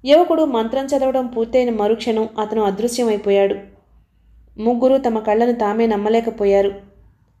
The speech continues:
మధుహ బ్యాగ్లో నుంచి మూవీ కెమెరా తీయబోయింది. "ఏం చేస్తున్నావ్?" ప్రశ్నించాడు తీర్థంకర్. "ఆ దృశ్యాలు షూట్ చేస్తాను." "వద్దు."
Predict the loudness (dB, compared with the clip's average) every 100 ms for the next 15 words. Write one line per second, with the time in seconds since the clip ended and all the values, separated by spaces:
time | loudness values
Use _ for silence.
0 | -12 -4 0 2 2 2 0 0 0 0
1 | 0 0 -2 -4 -6 -2 0 0 0 0
2 | 2 0 0 0 0 0 -2 -4 -8 -18
3 | _ _ _ _ _ _ -4 -2 -2 -2
4 | -2 -4 -6 -12 -20 _ -6 -4 -2 0
5 | 2 0 0 -4 -2 -4 -4 -6 -6 -20
6 | _ _ _ _ _ _ _ _ -4 -2
7 | 0 0 0 0 0 -2 -2 -4 -2 -2
8 | -2 -4 -10 -20 _ _ _ _ _ _
9 | _ _ _ _ -2 0 0 -2 -4